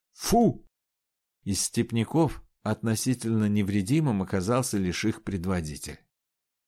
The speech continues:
По крайней мере, именно этот воин выглядел старше и богаче всех, так что его миновали стрелы.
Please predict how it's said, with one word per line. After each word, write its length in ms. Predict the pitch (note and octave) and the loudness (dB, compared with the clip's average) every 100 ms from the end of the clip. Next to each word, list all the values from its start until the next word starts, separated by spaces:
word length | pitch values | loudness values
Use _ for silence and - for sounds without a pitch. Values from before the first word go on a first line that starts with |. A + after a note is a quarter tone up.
| _ | _
По 140 | - | -6
крайней 380 | E3+ F#3 F3 D3+ | -2 0 2 4
мере, 440 | C#3 D3+ D#3 C3+ C3+ | 4 4 4 2 2
именно 260 | C3+ C3 | 2 4
этот 420 | C3 C3+ - G2 | 4 2 0 -2
воин 320 | G#2 A#2 G#2+ G2 | 0 2 2 2
выглядел 480 | A2+ A2 G2+ G2 | 2 2 2 0
старше 520 | F2+ - C3+ A#2+ - G2 | -2 -2 -2 0 -2 -2
и 40 | |
богаче 520 | E2+ F#2 G2 A2 - | -2 0 0 0 -2
всех, 500 | E2+ - F2 - - _ _ _ _ | -4 -6 -6 -10 -14 _ _ _ _
так 220 | - C#3+ | -2 -2
что 180 | - - | -2 0
его 240 | B2+ B2 C3+ | 2 2 2
миновали 560 | A#2 A2+ G#2+ G#2 G2+ | 2 4 4 4 2
стрелы. 580 | G2 - F2 E2 E2+ - | 0 -4 -8 -8 -8 -14